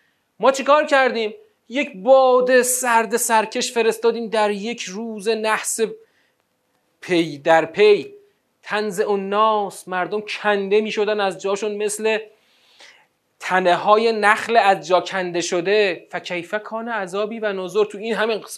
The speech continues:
قوم عاد دو بار این سوال دوباره اومد، هم تو همین سرنوشت عاد دوباره این سوال پرسیده شد: "ولقد یسرنا القرآن للذکر."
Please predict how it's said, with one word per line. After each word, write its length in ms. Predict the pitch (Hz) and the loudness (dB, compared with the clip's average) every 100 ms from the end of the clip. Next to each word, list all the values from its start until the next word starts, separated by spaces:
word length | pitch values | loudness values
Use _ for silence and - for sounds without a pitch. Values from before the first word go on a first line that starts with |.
| - _ | -20 _
قوم 240 | 180 190 202 | 0 2 4
عاد 320 | 190 190 185 | 4 4 6
دو 140 | 240 | 6
بار 140 | 240 226 | 6 4
این 80 | |
سوال 260 | - 185 196 | 4 4 4
دوباره 220 | 175 160 | 4 4
اومد، 360 | 156 131 110 - _ _ _ _ _ | 4 2 -2 -6 _ _ _ _ _
هم 200 | - 175 | 0 0
تو 140 | 175 180 | 2 4
همین 200 | 202 190 | 4 4
سرنوشت 520 | 165 151 151 151 - | 4 4 4 0 -2
عاد 280 | - 185 180 | 2 2 4
دوباره 320 | 127 120 120 | 0 0 -2
این 80 | 123 | -6
سوال 260 | - 123 | -2 -2
پرسیده 440 | 131 127 - 117 135 | 0 -4 -6 -4 -4
شد: 280 | 123 107 - _ | -2 -8 -10 _
"ولقد 440 | 113 113 110 113 110 | -6 -4 -4 -6 -6
یسرنا 520 | 113 110 - 127 185 | -10 -12 -10 -10 -8
القرآن 480 | 226 214 185 165 165 | -10 -10 -10 -8 -12
للذکر." 680 | 151 147 127 135 123 - - | -12 -14 -14 -18 -18 -20 -20